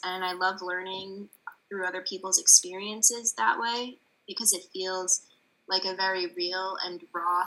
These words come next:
thing. Um, even though I know, I know social media, like, you can't always trust what you see on social media and things like that, but I think there's so much value to the people that are willing to share personal information and, and things like that, um,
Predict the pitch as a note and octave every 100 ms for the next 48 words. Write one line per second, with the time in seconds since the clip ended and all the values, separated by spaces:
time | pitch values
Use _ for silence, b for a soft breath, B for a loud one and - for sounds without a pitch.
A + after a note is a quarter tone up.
0 | - E3+ F3 G3 G#3 G#3+ - F3 E3+ E3
1 | - G3+ - _ _ G#3+ G3+ F#3+ F3+ F3+
2 | F#3 F#3+ F#3+ F3 F#3+ G3 G3 F3+ F3+ F#3
3 | F3 F3 F3+ E3 D#3+ - _ _ _ -
4 | E3+ D#3+ E3 - C4 - A3+ A3+ A3 G#3
5 | G3 G#3 G3+ G3 F#3+ F3+ F3+ F3 E3 G3
6 | F#3+ F3+ - G3+ F#3 - _ _ _ F#3
7 | G3+ G3+ G3+ A3 F#3+ F3+ - E3+ E3+ F#3
8 | G#3+ G#3 - - G3 F#3 F#3 - - -
9 | F#3 - F#3 F3+ F3 E3+ E3+ E3+ F3 F3+
10 | F3+ - E3+ E3 - - - G3+ G3+ G3+
11 | G3+ G3+ _ A3+ A#3+ A3+ G#3+ G#3 F#3 G#3+
12 | - A3 G#3+ A3 _ G3 G3 G3+ G#3+ G#3
13 | G3+ G#3 G3+ F#3+ b b b _ - F#3
14 | F3+ F3 F3 F#3+